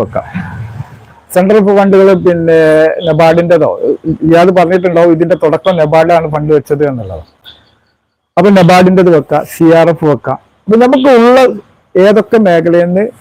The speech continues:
ഫണ്ട് വരുത്താൻ കഴിയും, അതിൽ ഏറ്റവും ഫാസ്റ്റ് ആയിട്ട് ഏത് വകുപ്പിൽ നിന്ന് നടക്കും എന്നുള്ളത് നമ്മൾ ആലോചിക്കേണ്ടത്. എൻ്റെ അഭിപ്രായത്തിൽ ഏറ്റവും ബെറ്റർ ആയിട്ട് പി ഡബ്ല്യു ഡി ആയിരിക്കും ഏറ്റവും പെട്ടെന്ന് വെക്കാൻ പറ്റുന്ന, ഫണ്ട് വേഗം അലോട്ട് ചെയ്യാൻ പറ്റുന്ന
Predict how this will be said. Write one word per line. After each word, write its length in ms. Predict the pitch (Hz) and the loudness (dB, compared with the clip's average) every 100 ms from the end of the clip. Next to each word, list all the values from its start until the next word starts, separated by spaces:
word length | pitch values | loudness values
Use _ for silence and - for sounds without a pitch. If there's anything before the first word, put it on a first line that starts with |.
| _ - | _ -8
ഫണ്ട് 300 | 160 165 180 185 | -4 -2 2 2
വരുത്താൻ 320 | 165 143 160 143 | 2 0 -2 0
കഴിയും, 160 | 147 160 | 0 0
അതിൽ 120 | 202 180 | 2 2
ഏറ്റവും 280 | 185 233 208 170 | 0 -2 -2 0
ഫാസ്റ്റ് 320 | 165 - - | 0 0 0
ആയിട്ട് 220 | 160 156 160 151 | 0 0 0 0
ഏത് 140 | 170 175 | 2 2
വകുപ്പിൽ 280 | 151 131 160 | 0 0 -4
നിന്ന് 100 | 156 | -4
നടക്കും 260 | 135 131 147 | -4 -4 -4
എന്നുള്ളത് 280 | 139 123 120 | -4 -4 -4
നമ്മൾ 140 | 117 107 | -4 -4
ആലോചിക്കേണ്ടത്. 520 | 104 101 92 92 80 - _ _ _ _ _ _ - 143 | -2 -4 -4 -8 -10 -16 _ _ _ _ _ _ -10 -2
എൻ്റെ 120 | 165 | 0
അഭിപ്രായത്തിൽ 360 | 196 202 220 226 208 | 2 2 2 4 2
ഏറ്റവും 240 | 180 220 220 190 | 2 0 2 0
ബെറ്റർ 220 | 185 214 214 | 0 2 2
ആയിട്ട് 200 | 196 208 | 2 0
പി 60 | 190 180 | 2 2
ഡബ്ല്യു 240 | 185 196 208 | 2 2 4
ഡി 60 | 214 196 | 4 4
ആയിരിക്കും 360 | 190 185 202 185 | 4 2 0 0
ഏറ്റവും 220 | 170 185 185 | 0 -2 -2
പെട്ടെന്ന് 300 | 165 - 185 175 | -6 -4 -2 0
വെക്കാൻ 240 | 165 180 175 | 0 -2 -2
പറ്റുന്ന, 300 | 165 160 170 - - _ _ _ _ _ _ - | -4 -4 -4 -6 -12 _ _ _ _ _ _ -2
ഫണ്ട് 220 | 165 185 175 | 0 2 2
വേഗം 240 | 170 180 185 | 2 2 2
അലോട്ട് 280 | 165 180 175 | 2 2 2
ചെയ്യാൻ 200 | 175 175 165 | 2 2 0
പറ്റുന്ന 260 | 156 165 | -2 0